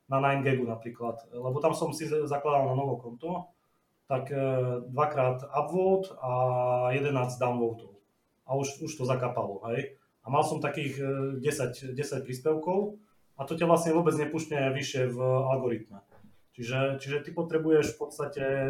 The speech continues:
dosiahnuť to, že by si dosiahol za prvých desať minút presne opačný to skore, čiže desať upvotov a treba z-, dvakrát downvote. No a potom ťa ten algoritmus začne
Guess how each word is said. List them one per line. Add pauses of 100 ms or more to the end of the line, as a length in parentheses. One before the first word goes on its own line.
dosiahnuť
to, (540)
že
by
si (180)
dosiahol
za
prvých
desať
minút
presne
opačný (440)
to
skore, (200)
čiže
desať
upvotov (100)
a (260)
treba
z-,
dvakrát
downvote. (680)
No
a
potom
ťa
ten
algoritmus
začne